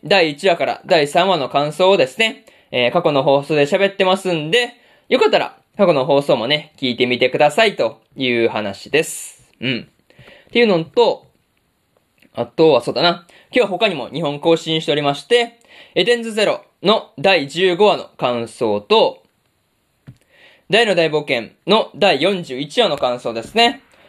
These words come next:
この二本更新してますんで、よかったら、こっちの二本もね、聞いてみてくださいという話と、明日ですね。明日は三本更新するんですが、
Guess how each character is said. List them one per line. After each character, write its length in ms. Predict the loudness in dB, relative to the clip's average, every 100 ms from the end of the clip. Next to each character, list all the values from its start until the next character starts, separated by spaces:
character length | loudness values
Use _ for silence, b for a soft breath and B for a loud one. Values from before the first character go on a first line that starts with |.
| b
こ 100 | 0
の 80 | 2
二 100 | 0
本 240 | -2 -4 0
更 200 | 0 0
新 240 | -2 -4
し 60 | -2
て 80 |
ま 120 | -2 -2
す 160 | -4
ん 180 | -6 0
で、 320 | 0 0 -4 b b -2
よ 100 | 0
か 80 | 2
っ 20 |
た 80 | 2
ら、 220 | 0 -6 _
こ 100 | -4
っ 20 | -2
ち 120 | 0
の 80 | 0
二 100 | 2
本 140 | 2
も 100 | 2
ね、 260 | 0 -4 _ -6
聞 120 | -6
い 60 |
て 100 | -4
み 100 | -4
て 120 | 0 0
く 80 |
だ 140 | 2 2
さ 140 | 2
い 120 | 0
と 220 | -2 -8 _ -8
い 140 | -2
う 80 | 0
話 460 | 0 -2 -4 -8 -6
と、 400 | 2 2 2 _ _ b b b b b
明 80 | -4
日 160 | 0 0
で 80 | 0
す 80 | -2
ね。 240 | -4 -6 _ -4
明 100 | -2
日 140 | 2
は 100 | 2
三 220 | 2 -2 0
本 220 | -2 -2 -2
更 180 | 0
新 240 | 0 -4 -4
す 120 | -2
る 100 | -2
ん 100 | -2
で 100 | -4
す 100 | 0
が、 280 | 2 2